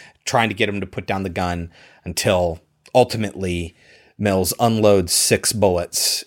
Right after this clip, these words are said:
into John Doe, killing him. Six bullets plus one that Somerset fired in the air to get the delivery driver to stop.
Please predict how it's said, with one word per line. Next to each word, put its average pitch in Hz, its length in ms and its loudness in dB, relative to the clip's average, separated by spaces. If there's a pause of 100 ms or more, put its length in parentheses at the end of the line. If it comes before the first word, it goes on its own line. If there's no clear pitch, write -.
(100)
into 85 800 -6 (520)
John 80 280 0
Doe, - 380 -6
killing 76 280 -2
him. 82 220 -20 (1700)
Six 180 320 2
bullets 127 420 2
plus - 360 2
one 110 500 0 (460)
that 104 200 2
Somerset 117 500 0
fired 104 300 2
in 104 80 -4
the 101 160 0
air 92 260 0
to 107 140 -8
get 95 280 -8
the 90 460 -4 (160)
delivery 101 380 4
driver 87 560 -2 (160)
to - 80 -4
stop. - 360 -4